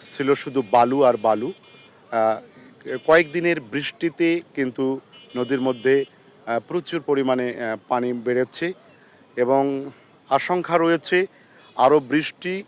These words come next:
কিংবা আবহাওয়া যদি আরও খারাপের দিকে চলে যায়, তাহলে কিন্তু নদীতে আরও পানি বেড়ে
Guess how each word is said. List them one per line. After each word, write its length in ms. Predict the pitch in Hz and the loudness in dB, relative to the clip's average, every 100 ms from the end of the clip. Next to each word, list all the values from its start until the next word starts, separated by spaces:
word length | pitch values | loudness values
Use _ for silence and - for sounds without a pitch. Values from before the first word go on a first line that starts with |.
| _ | _
কিংবা 460 | - 127 127 123 123 - - _ | -6 4 8 8 6 -4 -20 _
আবহাওয়া 400 | - 123 127 143 | -2 -2 4 4
যদি 240 | 135 135 127 | 6 2 2
আরও 160 | 120 | 2
খারাপের 560 | 123 - 131 147 160 143 | 0 0 4 4 2 -2
দিকে 220 | 143 160 | -4 -8
চলে 280 | 151 165 165 | -6 -4 -2
যায়, 220 | 165 202 - _ _ _ - | 2 0 -2 _ _ _ -2
তাহলে 340 | 143 143 151 | -2 0 -4
কিন্তু 440 | 147 147 - 131 120 _ _ - | -4 -6 -2 -4 -4 _ _ -6
নদীতে 440 | 123 135 143 147 127 | -2 -2 0 0 0
আরও 260 | 127 139 156 | 2 2 2
পানি 260 | 147 135 156 | 2 2 2
বেড়ে 320 | 139 147 143 | 4 4 4